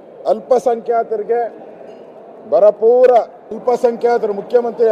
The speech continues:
ಅಲ್ಪಸಂಖ್ಯಾತರ ಕಾಲೋನಿ ಅಭಿವೃದ್ಧಿಗೆ ಒಂದ್ ಸಾವಿರ ಕೋಟಿ ಅದರಲ್ಲಿ ಕೊಟ್ಟಿರೋವಂಥದ್ದು. ಆಮೇಲೆ ವಕ್ಫ್ ಬೋರ್ಡ್, ನಾವು ಹೇಳಿದ್ರಲ್ಲ, ವಕ್ಫ್ ಬೋರ್ಡ್ನ ಮುಚ್ಚಬೇಕು ಅಂತ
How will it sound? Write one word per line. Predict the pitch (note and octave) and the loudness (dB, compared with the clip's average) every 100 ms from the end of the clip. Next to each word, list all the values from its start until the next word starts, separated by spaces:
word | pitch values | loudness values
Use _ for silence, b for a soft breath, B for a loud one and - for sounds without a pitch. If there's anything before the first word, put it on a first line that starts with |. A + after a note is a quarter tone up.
| G3+ | 2
ಅಲ್ಪಸಂಖ್ಯಾತರ | G#3 A#3 A3 G#3+ A3 A3 G#3+ - | 0 -6 -4 -6 -4 -4 -6 -6
ಕಾಲೋನಿ | F#3 A#3 A#3 A#3 A3 | -4 -4 -4 -4 -2
ಅಭಿವೃದ್ಧಿಗೆ | A3 A3 G#3+ F#3+ F3+ - - | 0 -2 -2 -2 -4 -4 -10
ಒಂದ್ | F#3 - | -8 0
ಸಾವಿರ | G3+ G#3+ G3 G3 | 2 4 2 0
ಕೋಟಿ | A3 G3 - - - - - - - - - - - - - - - - | -4 -6 -10 -16 -20 -20 -20 -20 -20 -20 -20 -20 -20 -20 -18 -18 -14 -8
ಅದರಲ್ಲಿ | E3 F#3+ F3 G3+ | -4 -4 -4 -4
ಕೊಟ್ಟಿರೋವಂಥದ್ದು. | G3+ A#3 A3 G3 F#3 C#3+ A2+ - - - - - - - - - - - - - - - - - D#3+ | 2 4 4 2 -2 -4 -6 -14 -20 -20 -20 -20 -18 -16 -18 -18 -20 -18 -18 -18 -18 -18 -20 -14 -8
ಆಮೇಲೆ | A3 A#3+ E3 G3+ G#3 G#3+ - - - - - - | -2 2 6 6 6 2 -6 -18 -18 -18 -10 -4
ವಕ್ಫ್ | A#3 - G#3+ | -4 -2 2
ಬೋರ್ಡ್, | B3 A#3+ D3 - - - - - - | 4 4 0 -6 -16 -20 -20 -18 -10
ನಾವು | F3 G#3 | -4 -2
ಹೇಳಿದ್ರಲ್ಲ, | A#3 A#3+ A#3+ A3+ F3 - - D#3+ | 0 0 0 0 0 -2 -8 -4
ವಕ್ಫ್ | G#3+ - | -4 -2
ಬೋರ್ಡ್ನ | A#3 A#3 A#3 G3+ | 0 0 -4 -6
ಮುಚ್ಚಬೇಕು | G#3+ A3+ C4 G#3+ A3+ | -8 0 2 2 -2
ಅಂತ | A#3 | -4